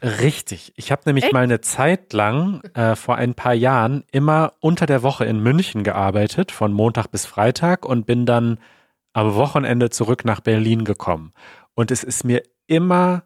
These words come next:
Speaker 1: sofort aufgefallen, als ich in der U-Bahn saß in Berlin, krass, hier kann man alles tragen.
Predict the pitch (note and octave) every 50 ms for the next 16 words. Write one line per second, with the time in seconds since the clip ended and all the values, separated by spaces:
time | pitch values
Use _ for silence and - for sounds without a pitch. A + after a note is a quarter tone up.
0 | _ _ - A#2 A#2 - - - - C#3+ D3 E3 E3+ - - C#3+ D3+ C#3+ - -
1 | - - - G2 G2 G#2 A#2 C3 C#3+ C3+ B2 A2 - A#2+ - - B2 A2 A2 A2
2 | - C3+ C#3 D3 D#3+ D3+ D3 C#3 B2 B2 B2+ C3 C3+ - - A#2+ A2+ A2 A2+ A2
3 | G#2 G#2 A2 A2 G#2 G2+ G#2 C3+ F3 _ _ _ _ _ _ _ _ _ _ _
4 | _ _ _ _ _ _ _ _ _ - - - - C#3+ D#3+ - - - - -
5 | - _ _ _ _ - - - C#3 C#3+ - - C#3 C3 B2 A#2+ - B2 B2 A#2+
6 | G#2+ F#2 - - - - F#2 F2+ F2 F#2 F#2 - A#2 C3+ F3+